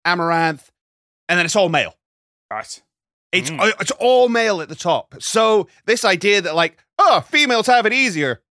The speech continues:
Speaker 1: eh, maybe initially. Maybe initially.
Speaker 2: There are
Speaker 1: And again, we're suggesting that, like, you know, you are utilizing
Speaker 2: Listen, if
Speaker 1: your
Speaker 2: you've
Speaker 1: go-
Speaker 2: got an
Speaker 1: And the thi-,
Speaker 2: advantage,
Speaker 1: well, the thing is,
Speaker 2: use
Speaker 1: right,
Speaker 2: it.
Speaker 1: we all know that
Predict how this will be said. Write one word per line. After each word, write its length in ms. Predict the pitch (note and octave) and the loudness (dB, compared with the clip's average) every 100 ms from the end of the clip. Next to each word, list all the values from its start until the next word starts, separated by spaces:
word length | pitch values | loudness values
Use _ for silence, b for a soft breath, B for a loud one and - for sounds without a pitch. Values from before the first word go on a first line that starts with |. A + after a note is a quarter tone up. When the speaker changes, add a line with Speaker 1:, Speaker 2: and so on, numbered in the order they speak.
| _ | _
Speaker 1:
eh, 200 | C4+ F4+ - _ - | -8 -6 -8 _ -8
maybe 320 | G3+ F3 B2+ | -6 -4 -8
initially. 760 | G#2 A#2 A#3 - D3+ A#2 G2 - _ A#2+ | -10 -6 -4 -4 -6 -8 -10 -16 _ -6
Maybe 880 | E3+ A#3+ C4+ A#3+ A3 E3+ C3 F#2+ _ | -2 0 2 0 -2 -2 -4 -10 _
initially. 600 | E3+ E3 E3 D3+ C#3 B2+ | -4 -2 -2 -4 -6 -4
Speaker 2:
There 200 | C4 B3+ | -2 0
are 380 | B3 B3 A#3 G#3+ - | 0 2 0 -2 -2
Speaker 1:
And 240 | G#3 G#3+ | 0 2
again, 460 | G#3+ F#3+ A#3 G3+ D#3+ b b | 0 2 0 0 -2 b b
we're 240 | C#3+ G3+ | 0 0
suggesting 640 | F#3 F3+ E3+ F3+ - D#3+ D3+ | 0 -4 -2 -2 -2 -6 -4
that, 160 | D3+ | -2
like, 380 | D3 C#3+ C#3+ - _ _ _ | 0 0 -2 -10 _ _ _
you 140 | D3 | 0
know, 300 | C#3+ A#2+ G2+ _ _ _ _ _ _ _ C3 | 2 0 -2 _ _ _ _ _ _ _ _
you 380 | F#3 F3 F#3+ E3 | -12 -8 -4 0
are 340 | D#3+ D#3 D3+ C#3+ C#3 B2+ C3+ E3+ E3+ | 2 2 0 -4 -10 -14 -10 -8 -4
utilizing 760 | D3 C#3 C3 A#2 A#2+ A2+ G#2 - _ _ _ _ _ | -2 0 0 -4 -8 -10 -14 -18 _ _ _ _ _
Speaker 2:
Listen, 340 | F#4 G4 - B3 | -6 -6 -6 -6
if 180 | - G4 | -6 -2
Speaker 1:
your 100 | F4 | 0
Speaker 2:
you've 80 | |
Speaker 1:
go- 140 | - C5 | 2 2
Speaker 2:
got 100 | G4 | 0
an 100 | D#4 | 0
Speaker 1:
And 120 | D4 | 0
the 40 | - | 2
thi-, 60 | F4+ | 0
Speaker 2:
advantage, 540 | F4+ D#4+ D3+ C#3 - | 0 0 -2 -4 -4
Speaker 1:
well, 80 | B3+ | -4
the 120 | G#4+ | -4
thing 220 | F#4 G#4+ F4+ | -2 0 2
is, 100 | B3+ | 2
Speaker 2:
use 80 | A3+ | 2
Speaker 1:
right, 180 | A#3+ - | 2 0
Speaker 2:
it. 180 | - - _ | -10 -12 _
Speaker 1:
we 180 | G#3 C4+ | -8 -2
all 140 | D#4 D4+ | 0 0
know 360 | A#3 G#3 F3+ | 0 0 0
that 300 | C#3 C#3+ - | 0 -4 -4